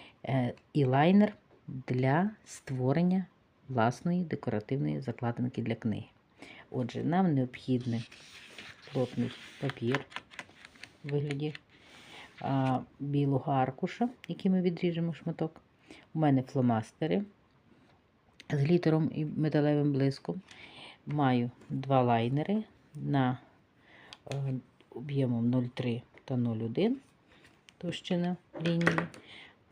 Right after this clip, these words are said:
олівець графітний, та лінійка та ножиці. Отже, для роботи я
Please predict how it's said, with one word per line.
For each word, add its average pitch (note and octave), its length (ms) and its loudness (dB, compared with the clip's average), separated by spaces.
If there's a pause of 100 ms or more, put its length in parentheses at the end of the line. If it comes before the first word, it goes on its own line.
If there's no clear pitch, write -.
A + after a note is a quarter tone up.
(200)
олівець D#3 720 0 (140)
графітний, F3 760 -2 (640)
та F3+ 140 -6 (140)
лінійка C#3+ 560 0 (640)
та F3+ 220 -2 (360)
ножиці. - 520 -6 (920)
Отже, B2+ 400 0 (300)
для C#3 380 2
роботи A#2+ 560 0 (2000)
я F#3+ 240 6